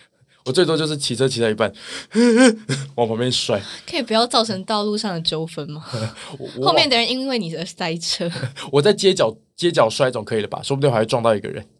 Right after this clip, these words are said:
Speaker 2: 然后呢？他很衰小欸。
Speaker 1: 然后我会跟他吵架。<laughs>
Speaker 2: 他一定想说：“我到底，我为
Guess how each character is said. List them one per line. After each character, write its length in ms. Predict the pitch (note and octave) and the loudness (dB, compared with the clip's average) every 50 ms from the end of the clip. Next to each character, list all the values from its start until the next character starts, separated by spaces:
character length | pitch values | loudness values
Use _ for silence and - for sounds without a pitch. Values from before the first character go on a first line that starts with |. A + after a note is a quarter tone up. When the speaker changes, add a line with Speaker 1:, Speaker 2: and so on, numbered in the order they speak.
| _ _ _ _ | _ _ _ _
Speaker 2:
然 160 | - G3 G#3 | 0 0 2
后 140 | A#3 C#4 D4 | 2 2 2
呢？ 300 | B3+ A#3+ G#3+ G3+ G#3+ A#3 - - - - | 2 2 2 2 0 -2 -4 -8 -12 -4
他 140 | - - A#4+ | -2 0 0
很 80 | - A#3+ | 0 -2
衰 240 | - - C4+ C4 | -2 -2 0 0
小 240 | A#3+ - - G3+ - | 0 0 0 0 0
欸。 60 | - | 2
Speaker 1:
然 100 | D3 D3 | 2 2
后 60 | D#3 D#3+ | 4 4
我 20 | |
会 60 | D#3 | 2
跟 100 | D3 D3 | 2 2
他 80 | C#3 C3+ | 2 2
吵 140 | B2+ B2 G#2+ | 0 -2 -4
架。 120 | A2 A#2 | -2 -4
<laughs> 0 | |
Speaker 2:
他 60 | A2 | -4
一 1400 | - - - - - - - - - F4+ - - - D#4+ - - - - - A5+ G#4+ G5+ G5+ G5+ - - D#5+ D5+ C5+ | -4 -6 -8 -10 -8 -6 -6 -2 0 0 0 0 -2 -4 -6 -10 -14 -12 -10 -8 -6 -6 -8 -6 -4 -2 -2 0 0
定 20 | D5 D5+ D#5+ C#5 | -2 -2 0 0
想 160 | G4 F4 E4+ | 0 0 -2
说 80 | F#4+ G4+ G4 G#4 - - - - - - - - - F4+ | 0 2 2 2 2 2 -2 -8 -20 -20 -20 -14 -6 2
：“我 120 | F#4 F4 F#4+ | 2 4 2
到 180 | F#4 - B4 A#4+ G#4+ F#4+ F4 - - | 4 2 4 4 6 6 4 2 2
底， 320 | - E4+ D4+ - C#4 C#4 C#4+ | 0 2 4 4 2 0 -2
我 280 | D#4 E4+ E4+ E4+ F4+ | -4 0 0 2 4
为 60 | G#4 | 4